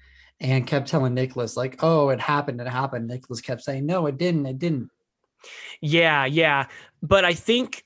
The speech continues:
Speaker 2: I think, um, I think, like I said, when I was answering Mark's question from earlier, I think, I don't think they fully realized what exactly all happened. I think, 'cause she talks about how mom went mad, but, like, she never talks about, like, what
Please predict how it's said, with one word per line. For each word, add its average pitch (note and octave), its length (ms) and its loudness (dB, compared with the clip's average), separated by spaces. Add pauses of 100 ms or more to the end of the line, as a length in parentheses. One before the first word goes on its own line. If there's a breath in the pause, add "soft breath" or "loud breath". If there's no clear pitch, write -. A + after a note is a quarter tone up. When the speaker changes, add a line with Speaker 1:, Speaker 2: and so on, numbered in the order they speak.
Speaker 2:
I D#3 100 2
think, - 680 -2 (200)
um, C#3 600 0 (1500)
I D#3 100 -2
think, F3 260 0
like D#3+ 180 2
I D#3 60 4
said, D3+ 300 2
when D3+ 180 0
I D3 100 2
was D3 180 -2
answering D3 440 -4
Mark's C#3+ 280 0
question C#3 320 -4
from C3+ 160 -8
earlier, D3 280 0
I C#3 80 2
think, F3+ 380 -2 (240 loud breath)
I D3+ 120 0
don't F3 240 4
think F3 180 0
they D#3 120 2
fully D#3 340 2
realized C#3+ 440 0
what C#3+ 160 0
exactly C#3 460 -2 (240)
all C#3 220 2
happened. C3+ 440 -2
I C3+ 60 -2
think, D3 300 -4 (220 loud breath)
'cause E3+ 140 -2
she F#3 120 -4
talks G3 240 2
about F3 140 2
how E3 120 4
mom D3+ 260 2
went C3+ 180 -4
mad, C3 400 0
but, C3+ 160 -2
like, C3 180 -6
she - 160 -8
never C#3 280 -2
talks C#3 320 -2
about, B2+ 240 -6
like, B2+ 200 -8
what B2+ 360 -6